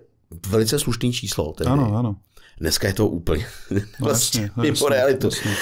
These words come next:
Speaker 1: Bavíme se o tom, že ale třeba Lucie prodávala třeba dvě stě, dvě stě padesát tisíc kabátí, jo, dvě stě padesát, tři sta tisíc jako kopií,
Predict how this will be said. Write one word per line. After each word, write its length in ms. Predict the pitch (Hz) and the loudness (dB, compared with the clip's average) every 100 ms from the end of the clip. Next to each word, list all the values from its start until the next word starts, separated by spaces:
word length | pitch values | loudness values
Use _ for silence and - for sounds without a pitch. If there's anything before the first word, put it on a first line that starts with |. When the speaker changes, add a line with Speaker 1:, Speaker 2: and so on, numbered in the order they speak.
| - | 0
Speaker 1:
Bavíme 240 | 113 131 | 2 4
se 120 | 135 127 | 4 2
o 60 | |
tom, 160 | 120 127 | 2 2
že 100 | 127 | 2
ale 140 | 120 | 2
třeba 180 | 120 131 | 2 2
Lucie 280 | 117 110 120 | 2 2 0
prodávala 500 | 117 107 107 110 113 | 2 2 2 2 2
třeba 160 | 123 | 0
dvě 180 | 123 107 | 0 2
stě, 400 | - - 107 98 98 | 0 2 2 4 2
dvě 120 | 95 | 0
stě 140 | - | -2
padesát 360 | 101 95 101 98 | 0 0 0 -2
tisíc 300 | 98 - 101 | -4 -8 -4
kabátí, 500 | 95 92 98 101 98 | 0 0 0 -2 -2
jo, 140 | 101 104 | 0 0
dvě 100 | 98 | 0
stě 120 | - | -2
padesát, 320 | 95 95 95 | 0 0 0
tři 180 | 95 95 | -2 -4
sta 160 | - 113 | -4 -4
tisíc 420 | 110 - 123 - - - - - | -6 -8 -8 -10 -12 -20 -20 -6
jako 260 | 98 98 104 | -2 0 -2
kopií, 560 | - 110 151 120 117 | 0 0 2 2 2